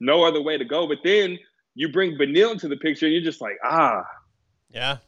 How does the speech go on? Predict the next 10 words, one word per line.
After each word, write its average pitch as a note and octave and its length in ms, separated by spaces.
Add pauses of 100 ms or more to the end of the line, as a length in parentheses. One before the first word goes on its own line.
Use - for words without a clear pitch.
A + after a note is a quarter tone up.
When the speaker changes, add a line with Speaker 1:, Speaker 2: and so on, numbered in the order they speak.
(260)
Speaker 1:
Gaethje E3+ 400
and E3 120
Beneil E3+ 300
Dariush, F3 600
like, C#3 300 (840)
that's, E3 360
like, F3+ 220 (240)
equally F#3 460
a, D#3+ 80
a C#3+ 360